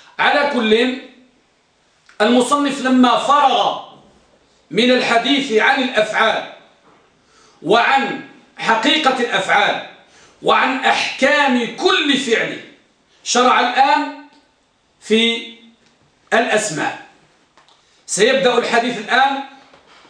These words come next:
على الأسماء، وقسم الأسماء إلى ثلاثة أقسام: المرفوعات والمنصوبات والمخفوضات، وبدأ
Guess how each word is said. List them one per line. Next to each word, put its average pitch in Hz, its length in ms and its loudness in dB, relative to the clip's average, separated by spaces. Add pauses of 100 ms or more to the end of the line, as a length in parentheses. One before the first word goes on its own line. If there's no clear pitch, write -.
(280)
على 240 320 2
الأسماء، 190 440 -6 (720)
وقسم 277 540 2
الأسماء 269 760 0
إلى 247 300 2
ثلاثة 240 640 -2
أقسام: - 460 0 (1200)
المرفوعات 254 1000 2 (920)
والمنصوبات 190 1120 2 (520)
والمخفوضات، 214 1000 0 (1160)
وبدأ 277 640 2